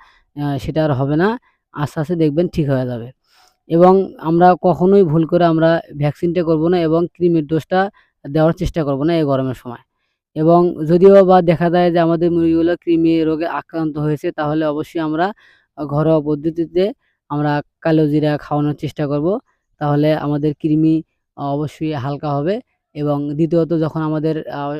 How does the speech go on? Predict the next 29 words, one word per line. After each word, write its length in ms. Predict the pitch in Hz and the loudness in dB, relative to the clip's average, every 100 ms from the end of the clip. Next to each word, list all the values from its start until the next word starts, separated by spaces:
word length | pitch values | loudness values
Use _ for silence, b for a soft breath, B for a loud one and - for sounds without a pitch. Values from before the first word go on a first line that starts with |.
| 139 | -12
সামনের 360 | - 147 156 156 | -12 -6 -6 -6
সময়গুলো 440 | 160 156 147 151 | -6 -6 -4 -4
যখন 240 | 147 - 151 | -6 -8 -8
বৃষ্টি 420 | 147 151 - 151 147 - _ _ _ | -6 -6 -6 -6 -6 -6 _ _ _
সময় 260 | 147 151 | -6 -6
চলে 220 | 165 156 147 | -4 -2 -2
আসবে 240 | 143 147 | -2 -4
এবং 200 | 147 147 143 | -4 -4 -6
আবহাওয়া 380 | 139 135 147 147 143 | -6 -4 -4 -6 -10
শুষ্ক, 300 | - 131 - | -14 -14 -12
মানে 240 | 147 147 | -10 -8
আবহাওয়া 300 | 143 139 151 | -8 -6 -6
ভালো 200 | 139 143 | -4 -6
থাকবে, 280 | 135 139 180 220 | -8 -8 -8 -8
ঠান্ডা 300 | 143 143 143 | -6 -4 -2
হবে, 180 | 156 262 - b b b | -2 -4 -8 b b b
ওই 100 | 160 | -4
সময় 220 | 147 160 | -2 -2
আমরা 200 | 175 151 175 | 0 0 -2
কৃমির 320 | - 156 147 | -2 -2 -2
ডোজ 160 | 165 185 | -2 -2
দেওয়ার 240 | 151 160 - | 0 -2 -4
চেষ্টা, 280 | 143 - 127 | -10 -12 -14
চেষ্টা 300 | - 143 - 131 | -10 -8 -6 -6
করব 180 | 123 127 | -4 -6
ইনশাআল্লাহ। 380 | 131 - 117 131 | -6 -6 -6 -2
তাহলে 240 | 147 170 | -2 0
দেখা 220 | 160 151 165 | 0 -2 0
যাবে 180 | 190 | 0